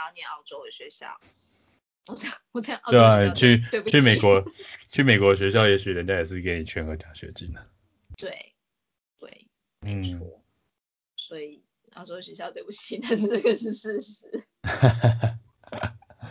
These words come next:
Speaker 2: 对，所以后来学姐就是你完成那 grad-，grad year 的那个 program 之后，你就是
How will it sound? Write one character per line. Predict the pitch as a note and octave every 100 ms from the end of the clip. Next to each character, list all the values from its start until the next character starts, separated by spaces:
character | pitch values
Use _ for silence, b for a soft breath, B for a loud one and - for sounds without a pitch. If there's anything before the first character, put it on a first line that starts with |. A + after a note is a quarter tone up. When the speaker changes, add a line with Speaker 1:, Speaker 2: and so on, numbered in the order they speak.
| C#3 C#3+ C3 B B _
Speaker 2:
对， | G2+ F#2
所 | F#2+ F3+
以 | D#3+ A#2 b b b
后 | - F3+
来 | D3 A#2 A2 G#2+ G#2+ A2
学 | A#2 - - A#2+
姐 | B2+ A#2+ A2
就 | A#2+
是 | A#2 A#2+
你 | A2 F#2
完 | F#2 F#2
成 | G2+ F2+
那 | F2+
grad-，grad | F2+ F#2 F2 - _ - G#2 G2
year | G2 G2 F2
的 | D#2+
那 | E2
个 | F2+
program | E2 - F2 F2 D#2+
之 | D#2+ D#2+
后， | F2 D#2 D#2
你 | E2+
就 | F#2
是 | A#2+ B2